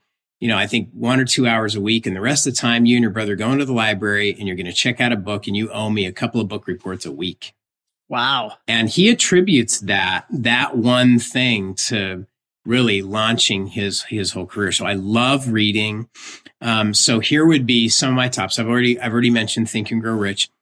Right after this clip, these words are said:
Speaker 1: and these would be more business oriented or self-improvement oriented stuff. Um, one of my favorites is Man's Search for Meaning by Viktor Frankl. It's a classic.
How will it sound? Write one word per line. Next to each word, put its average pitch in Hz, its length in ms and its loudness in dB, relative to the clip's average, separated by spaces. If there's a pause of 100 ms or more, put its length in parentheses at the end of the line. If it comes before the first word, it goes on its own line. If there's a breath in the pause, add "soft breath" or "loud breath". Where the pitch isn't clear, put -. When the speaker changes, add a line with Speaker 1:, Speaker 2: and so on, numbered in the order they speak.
Speaker 1:
and 139 120 4
these 170 160 4
would 135 100 0
be 110 260 2 (400)
more 135 140 2
business 117 540 0
oriented 104 640 0
or 92 140 -4
self-improvement 101 760 -4
oriented 95 460 -6
stuff. 98 340 -4 (560 loud breath)
Um, 113 380 0
one 143 280 2
of 196 80 4
my 139 200 4
favorites 139 1000 0 (480)
is 110 200 -4
Man's 113 360 2
Search 110 280 -2
for 104 160 -4
Meaning 95 460 -6 (300)
by 101 300 -4
Viktor 110 300 -4
Frankl. 107 480 -4
It's - 140 -12
a - 20 -20
classic. 104 840 -4